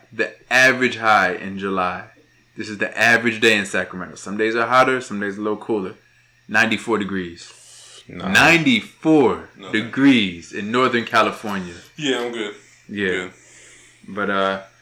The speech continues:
Speaker 1: anyway, yeah, so the Knicks are, uh, the landmark franchise in New York. So New York is happy when the Knicks do well. It's like the Yankees and the Mets.
Speaker 2: Yeah,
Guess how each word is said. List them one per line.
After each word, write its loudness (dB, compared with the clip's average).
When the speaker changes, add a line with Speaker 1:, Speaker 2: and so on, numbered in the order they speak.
Speaker 1:
anyway, 4
yeah, 4
so 0
the -6
Knicks -2
are, 0
uh, -8
the -6
landmark 0
franchise -2
in -4
New -4
York. -6
So -6
New 0
York 4
is -4
happy 2
when -8
the -4
Knicks -6
do -6
well. -4
It's -12
like 0
the -2
Yankees -2
and -2
the -4
Mets. -8
Speaker 2:
Yeah, -2